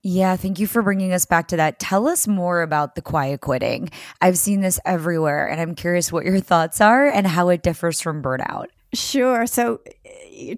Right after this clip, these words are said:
Speaker 2: quiet quitting is a trend name, right? Somebody on TikTok came up with that term, and it's basically, you know, t-,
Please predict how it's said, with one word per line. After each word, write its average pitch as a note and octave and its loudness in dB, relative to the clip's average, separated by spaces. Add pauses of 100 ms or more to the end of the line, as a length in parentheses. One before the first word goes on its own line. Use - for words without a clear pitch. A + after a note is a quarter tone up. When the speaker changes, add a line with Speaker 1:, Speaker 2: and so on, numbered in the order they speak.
Speaker 2:
quiet B3 2
quitting C#4+ 4
is C#4 4
a F4 -2
trend A#3 0
name, G#3+ 2
right? G#3 0
Somebody G#3+ -2
on G#3+ 0
TikTok - -2
came A3 0
up G3+ 0
with A3 -2
that G3 0
term, A3+ 0 (120)
and G#3+ -2
it's G#3+ -6
basically, A#3+ -2
you G#3 -4
know, G3 -2
t-, - -12